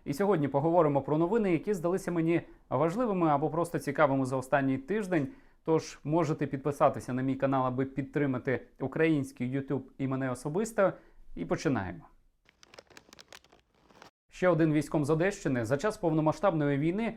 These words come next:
встиг стати доларовим мільйонером. За нього взялись правоохоронці. Йдеться про військома з міста Южного Єгора Смірнова.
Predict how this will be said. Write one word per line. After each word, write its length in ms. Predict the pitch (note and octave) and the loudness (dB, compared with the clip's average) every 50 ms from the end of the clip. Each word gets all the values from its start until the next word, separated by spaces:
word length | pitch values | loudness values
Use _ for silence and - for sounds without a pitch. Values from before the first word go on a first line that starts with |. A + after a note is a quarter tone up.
| - - | -10 -18
встиг 280 | - - - E3+ - | -10 -2 0 0 0
стати 380 | - - - G#3+ A3 A3 G3+ F3 | -2 -2 0 0 0 2 0 0
доларовим 720 | D3+ C3+ C3 F#3 G3+ G#3 F#3+ F#3 F3 D#3+ D#3 E3+ D#3+ C#3+ - - | 0 2 2 2 4 4 4 4 4 4 4 2 0 0 -2 0
мільйонером. 760 | C#3+ D#3+ D#3+ C#3+ C#3 D#3 C#3+ C#3+ B2+ A2 F#2+ F2+ F#2 F2+ F2 | 2 2 2 4 4 2 2 2 0 -2 -4 -4 -8 -6 0
За 100 | - E3 | 0 2
нього 220 | F3 F3 C#3+ D#3 | 2 4 2 2
взялись 320 | C#3 B2+ D3 D3 D3+ C#3+ - | 2 2 0 0 0 0 2
правоохоронці. 760 | D#3 C#3+ D3 D#3 D#3 - G3+ G#3 A#3+ B3+ A#3+ - A3+ F#3+ - - - - - - - | 2 4 4 4 4 2 2 0 0 0 -2 0 0 0 0 -2 -8 -20 -18 -10 -6
Йдеться 520 | C#3+ C#3+ C#3 E3+ G3+ A3 A3 - - C4 | -4 -2 2 2 2 2 0 -2 -4 -4
про 240 | B3+ - F#3 G3 F#3+ | -4 -2 -2 -2 0
військома 460 | G3 G3 D#3+ - - F#3+ F#3+ F#3 E3 | -2 -4 -6 -2 -2 -2 0 0 0
з 60 | C3 | 0
міста 300 | C#3 D#3+ E3 D#3+ - - | 0 -2 -2 -2 -2 -4
Южного 560 | C#3 B2 A#2 C3+ E3 F#3 E3 G3 F3 C#3+ D#3 C#3 | -4 -2 0 0 0 0 0 -2 -2 0 0 0
Єгора 360 | C3+ C3 C3 D3 D3 D3 C#3+ | 0 0 0 0 0 0 -2
Смірнова. 580 | - - D3+ D3+ C#3+ D3 B2+ G#2+ G2 G2+ F#2 | -2 0 0 0 0 0 0 -2 -2 -4 -10